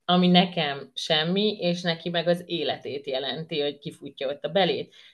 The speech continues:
Tehát hányszor meg hányszor vannak ezek a kéretlen jó tanácsok, ugye a pokolba vezető út is oda van kirakva a jó tanácsokkal.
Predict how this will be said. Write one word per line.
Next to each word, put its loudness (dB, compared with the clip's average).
Tehát -6
hányszor -2
meg -8
hányszor -2
vannak -4
ezek -8
a -12
kéretlen -6
jó -4
tanácsok, -10
ugye -8
a -8
pokolba -10
vezető -10
út -18
is -12
oda -14
van -14
kirakva -10
a -6
jó -10
tanácsokkal. -12